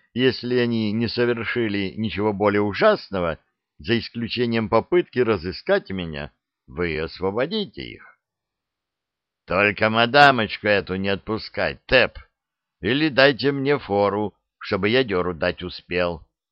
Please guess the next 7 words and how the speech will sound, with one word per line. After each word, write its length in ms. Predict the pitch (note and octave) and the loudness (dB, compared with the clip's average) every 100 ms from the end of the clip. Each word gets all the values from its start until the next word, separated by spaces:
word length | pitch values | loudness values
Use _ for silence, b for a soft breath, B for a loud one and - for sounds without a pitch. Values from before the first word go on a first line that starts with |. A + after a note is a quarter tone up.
| _ _ _ _ _ _ | _ _ _ _ _ _
попросил 560 | - F2+ G2+ G2 F#2 E2+ | -4 0 0 -2 -4 -4
Хансен, 640 | G2 A#2+ A#2 - G2+ F#2 - _ _ _ | 2 2 2 -2 -4 -4 -10 _ _ _
с 160 | - - | -20 -4
ужасом 640 | C3+ C3+ G2+ A2 - A2 | 0 0 0 -2 -2 -4
поглядывая 760 | F#2+ G#2 G2 G#2 G2+ E2 E2 E2 | 0 0 2 2 2 0 -4 -4
на 140 | F2+ | -6
супермалявку. 1040 | F2+ F#2+ D#2+ E2+ F2 F2+ F2+ C#2 - - | -6 -8 -6 -6 -4 -4 -4 -4 -8 -20